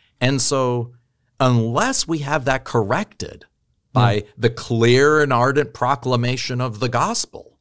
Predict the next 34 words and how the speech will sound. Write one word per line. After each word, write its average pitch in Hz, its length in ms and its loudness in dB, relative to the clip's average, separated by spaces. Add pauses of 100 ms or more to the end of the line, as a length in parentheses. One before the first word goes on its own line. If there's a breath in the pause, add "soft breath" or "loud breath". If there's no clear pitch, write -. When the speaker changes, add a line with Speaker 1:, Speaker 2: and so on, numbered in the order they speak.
Speaker 1:
the 120 80 2
Speaker 2:
Yeah. 113 100 4
Speaker 1:
clear 156 400 0
and 175 80 -2
ardent 147 300 -2
proclamation 143 760 -4
of 98 160 -6
God 135 460 -4
as 92 120 -6
a 92 60 -6
loving 147 560 -2
father 123 460 -4
who 101 160 -8
has 117 220 -4
rescued 107 460 -6
us, 80 180 -10 (460 soft breath)
we 214 260 2
will 202 180 2
be 156 280 -2
in 180 300 -4
church - 560 -6 (420)
and 131 160 2
we 202 100 0
will 220 160 4
still 185 300 0
have 123 500 -6 (440)
that 131 400 -2
fallen 107 640 0 (100)
image 92 560 -6
of 101 140 0
a 98 60 -2
God 92 460 -2
who 104 280 -4
is, 98 280 -4